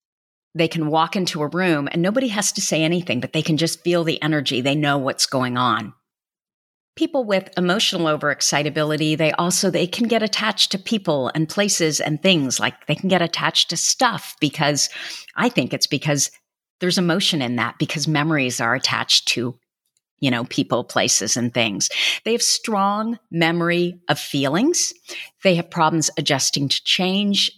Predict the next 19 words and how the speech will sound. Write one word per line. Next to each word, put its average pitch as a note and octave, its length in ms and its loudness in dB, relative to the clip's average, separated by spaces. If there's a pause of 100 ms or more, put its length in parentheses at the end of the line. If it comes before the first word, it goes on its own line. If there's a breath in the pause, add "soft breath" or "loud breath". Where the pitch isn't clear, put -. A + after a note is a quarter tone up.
There's C#3 220 0
a C#3 40 2
need B2+ 240 0
for - 200 -8
security, A3 840 0 (300 loud breath)
and G3 100 2
there's G3 180 2
a G3+ 100 -2 (120)
physical C#4 460 0
response E3 480 0
to E3+ 140 0
emotion. D#3 540 0
So - 200 0
when D#3+ 140 2
I D#3+ 40 0
think A3 220 -4
about E3+ 220 2
my D#3 100 -2
son, D#3+ 560 0